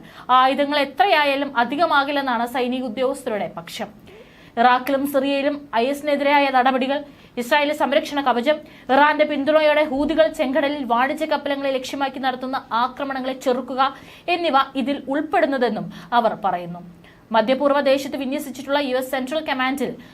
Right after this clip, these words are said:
മുപ്പത്തിനാലായിരം സേനാംഗങ്ങളാണ് ഉണ്ടായിരുന്നത്. ഇസ്രായേൽ ഹമാസ് യുദ്ധം ആരംഭിച്ചതിന് പിന്നാലെ ഇത് നാൽപതിനായിരമായി ഉയർത്തി. കൂടുതൽ പടക്കപ്പലുകളും വിമാനവാഹിനികളും ഇവിടേക്ക് എത്തിയതോടെ അംഗബലം ഉയർന്നു.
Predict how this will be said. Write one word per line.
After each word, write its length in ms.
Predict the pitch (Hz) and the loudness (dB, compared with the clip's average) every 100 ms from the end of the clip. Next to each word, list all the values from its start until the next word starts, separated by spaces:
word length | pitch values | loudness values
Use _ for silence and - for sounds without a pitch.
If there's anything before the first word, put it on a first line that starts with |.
| - | -10
മുപ്പത്തിനാലായിരം 1040 | 277 349 359 339 302 294 320 349 349 349 | -2 0 0 0 2 4 6 6 6 4
സേനാംഗങ്ങളാണ് 800 | 311 277 269 285 269 262 240 226 | 0 -2 0 0 -2 0 2 2
ഉണ്ടായിരുന്നത്. 560 | 220 185 180 165 170 170 - - - - - - | 0 0 -2 -4 -8 -10 -14 -20 -20 -20 -20 -10
ഇസ്രായേൽ 300 | 233 269 269 | 0 2 4
ഹമാസ് 400 | 277 269 311 302 | 4 4 2 0
യുദ്ധം 260 | 302 320 277 | 0 2 4
ആരംഭിച്ചതിന് 540 | 269 277 302 285 302 | 2 0 -4 -6 -6
പിന്നാലെ 520 | 285 247 277 262 262 240 | -4 -2 0 0 -2 -2
ഇത് 360 | 240 262 226 | -2 0 0
നാൽപതിനായിരമായി 1040 | 247 277 320 349 359 359 349 330 269 226 247 - | 2 2 2 0 0 2 4 4 2 0 -4 -8
ഉയർത്തി. 460 | 202 170 - 151 - - - - - _ | -8 -8 -10 -16 -18 -20 -20 -20 -20 _
കൂടുതൽ 320 | 254 247 269 | 0 2 2
പടക്കപ്പലുകളും 800 | 262 247 285 320 311 302 294 294 | 2 2 4 2 4 4 2 0
വിമാനവാഹിനികളും 1080 | 240 247 277 311 302 285 294 311 302 226 - 240 | 0 2 4 4 4 4 4 0 -2 -2 -2 -2
ഇവിടേക്ക് 360 | 247 262 269 | 0 2 0
എത്തിയതോടെ 580 | 254 320 311 233 202 - - - | -4 -2 0 0 0 -4 -12 -2
അംഗബലം 540 | 247 262 294 277 233 202 196 | 0 2 2 2 2 -2 -4
ഉയർന്നു. 420 | 196 180 - | -6 -6 -10